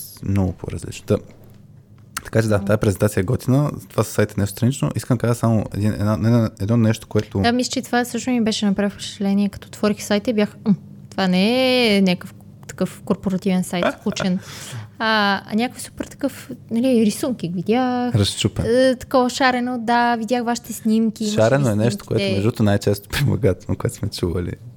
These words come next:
Speaker 2: А за точката ли?
Speaker 1: За точката,
Speaker 2: <laughs>
Speaker 1: да.
Speaker 2: Шарени.
Speaker 1: Шарено, различно е също
Speaker 2: Различно.
Speaker 1: така друга, друго прилагателно, което описва и сме чували.
Speaker 2: Да.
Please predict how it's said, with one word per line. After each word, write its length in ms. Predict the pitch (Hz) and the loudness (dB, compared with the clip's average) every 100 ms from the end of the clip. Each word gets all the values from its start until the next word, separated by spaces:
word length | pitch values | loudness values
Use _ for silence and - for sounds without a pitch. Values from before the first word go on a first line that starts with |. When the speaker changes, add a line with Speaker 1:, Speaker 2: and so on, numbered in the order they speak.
| - | -10
Speaker 2:
А 80 | - | -4
за 100 | 190 | -4
точката 460 | 165 185 - - 220 | -2 -6 -6 -6 -6
ли? 60 | - | -2
Speaker 1:
За 100 | 95 | -4
точката, 540 | - 87 - - - - | -4 -6 -8 -16 -14 -10
Speaker 2:
<laughs> 100 | - | -8
Speaker 1:
да. 120 | - - | -4 -2
Speaker 2:
Шарени. 400 | - 190 180 185 - - - - | 0 0 0 -2 -8 -20 -18 -16
Speaker 1:
Шарено, 760 | - 143 143 143 127 127 120 - | -2 4 4 4 4 2 0 0
различно 640 | 107 107 101 110 - - | 4 4 6 2 2 -2
е 60 | 95 | -2
също 360 | - - - 175 | 0 -2 -2 -6
Speaker 2:
Различно. 380 | 165 180 - 92 90 | -4 0 2 2 -2
Speaker 1:
така 60 | - | -4
друга, 380 | 95 95 95 - | -2 0 0 -2
друго 300 | 95 98 92 | 0 0 0
прилагателно, 720 | - 92 95 98 95 - - | -2 -2 0 -2 -4 -4 -6
което 300 | - 92 98 | -4 -4 -6
описва 360 | - 90 - | -6 -6 -4
и 40 | 117 | -6
сме 240 | - - | -8 -12
чували. 340 | - 107 98 98 - - - - | -4 -2 -2 -4 -12 -18 -20 -6
Speaker 2:
Да. 260 | 185 180 | -2 0